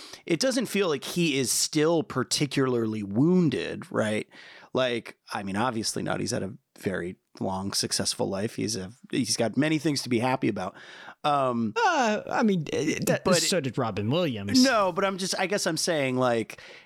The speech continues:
Speaker 1: it's not that, it doesn't feel particularly raw. It just feel, and this is the, the thing that I like about this movie is the, you know, the sort of enviable maturity that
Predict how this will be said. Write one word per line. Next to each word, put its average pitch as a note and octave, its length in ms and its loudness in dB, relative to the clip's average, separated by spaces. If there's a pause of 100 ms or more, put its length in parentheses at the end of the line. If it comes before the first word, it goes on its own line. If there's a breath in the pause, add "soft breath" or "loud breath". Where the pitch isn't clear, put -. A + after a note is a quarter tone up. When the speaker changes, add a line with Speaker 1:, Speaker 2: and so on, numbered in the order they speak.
(120 loud breath)
Speaker 1:
it's D#3 200 -2
not D3+ 320 2
that, C3 320 2
it C#3+ 140 2
doesn't G3 300 0
feel F3 300 2
particularly C#3 720 0
raw. G#2+ 600 0
It C#3 120 0
just C#3+ 240 2
feel, D#3 300 4
and C3 320 0
this C#3+ 200 0
is C#3+ 220 -2
the, C#3 100 -8
the B2+ 240 -4
thing F#3 260 0
that C3+ 80 0
I B2 100 0
like C3+ 340 0
about B2 300 0
this A2+ 220 -2
movie A2 300 -2
is G#2+ 500 -4 (960 loud breath)
the, A#2 720 0 (1080)
you C#4 140 2
know, A#2+ 300 -2 (140)
the D#3 180 0
sort G3 280 2
of C#3 180 0
enviable C#3+ 1040 2 (160)
maturity A#2+ 880 2
that G#2+ 180 0